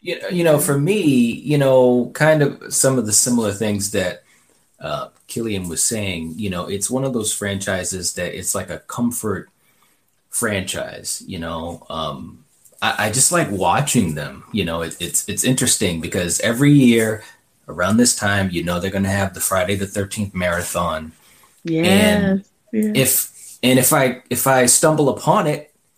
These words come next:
Speaker 1: I start watching it. Or even if I don't watch
Speaker 2: Mm-hmm.
Speaker 1: it, I think to myself, "Yeah, man, yeah, I wanna watch it." Or, or maybe think, "Oh,
Speaker 2: Yeah.
Speaker 1: later on I'm gonna put, put one in,"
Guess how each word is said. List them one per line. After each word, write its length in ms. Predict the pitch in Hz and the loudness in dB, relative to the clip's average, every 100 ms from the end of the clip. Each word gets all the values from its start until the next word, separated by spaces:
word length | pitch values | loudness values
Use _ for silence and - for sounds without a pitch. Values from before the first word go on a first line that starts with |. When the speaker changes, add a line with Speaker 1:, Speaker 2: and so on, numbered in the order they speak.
| _ _ - | _ _ -2
Speaker 1:
I 120 | 143 | 0
start 380 | - 214 185 151 | 2 2 2 2
watching 440 | 196 302 - 104 | 0 0 -2 -4
it. 160 | 82 98 | -4 -2
Or 220 | 107 123 | -2 0
even 300 | 170 233 233 | 0 2 2
if 120 | 208 | 2
I 80 | 185 | 2
don't 220 | 190 - | 2 2
watch 340 | 143 185 185 190 | 2 4 4 4
Speaker 2:
Mm-hmm. 100 | 147 | 2
Speaker 1:
it, 200 | 143 - _ - | 0 -10 _ -6
I 80 | 143 | -2
think 220 | 175 170 | 0 -2
to 60 | 151 | 0
myself, 380 | 147 147 135 | 4 4 2
"Yeah, 320 | 165 185 180 160 | -2 -4 -2 -2
man, 600 | 160 175 180 185 180 156 | -2 -2 -2 -2 -2 -2
yeah, 260 | 180 165 | -2 0
I 60 | 147 | 0
wanna 200 | 170 160 | 0 -2
watch 420 | 147 147 160 - | -2 -4 -4 -4
it." 80 | 139 | 0
Or, 140 | 123 | 0
or 120 | 107 113 | 0 -2
maybe 280 | 123 123 123 | -2 -2 -4
think, 280 | 131 120 | -2 -2
"Oh, 140 | 127 131 | 0 0
Speaker 2:
Yeah. 80 | - | 2
Speaker 1:
later 240 | - 127 | 2 2
on 100 | 123 | 0
I'm 120 | 123 | 0
gonna 140 | 117 104 | -2 -4
put, 320 | - 156 - | -6 -6 -8
put 200 | - 123 | -8 -6
one 240 | 120 113 | -4 -4
in," 360 | 117 113 98 | -2 -2 -4